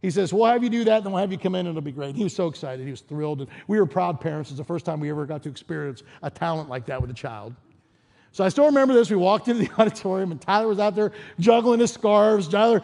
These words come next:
had his big glasses, his little round little head. He's doing his little thing, and, and he was concentrating. There was no smiling. There was no joy, because juggling is serious business.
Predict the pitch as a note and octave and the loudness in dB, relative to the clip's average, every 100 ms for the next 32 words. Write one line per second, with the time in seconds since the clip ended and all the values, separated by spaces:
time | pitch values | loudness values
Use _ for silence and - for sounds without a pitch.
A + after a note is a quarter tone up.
0 | - - G#3 G3+ D#3+ - F3+ F#3 A#3+ G3 | -2 2 4 4 0 -2 0 6 6 6
1 | G#3 G#3+ G#3 A3+ G#3+ F#3 G#3 G#3+ F#3 G3 | 4 4 2 4 4 2 2 2 4 2
2 | G#3+ G#3+ G#3 F#3 A3 G#3 E3 B3 A#3 A#3+ | 2 2 4 4 4 2 0 0 4 4
3 | A#3 A#3 A3+ A#3 A#3 - - G3+ F3+ - | 4 2 2 0 -2 -8 0 0 0 0
4 | G3 A3+ A3 - A3 A3+ F#3+ A3+ A3+ A3 | 4 4 2 2 2 2 2 4 4 2
5 | G3+ F3 G#3+ - G3 G3 G3+ G3+ G#3 A3 | 0 2 0 0 0 2 2 2 0 0
6 | A3 A3 F3+ F#3+ F#3 - - E3 G#3 C3 | 0 0 0 0 0 -4 -6 2 2 6
7 | B3 B3+ B3+ A#3 G3 B3 A3+ G#3+ F#3+ F#3 | 4 6 4 4 2 4 2 2 0 0
8 | D3 A2+ | -2 -12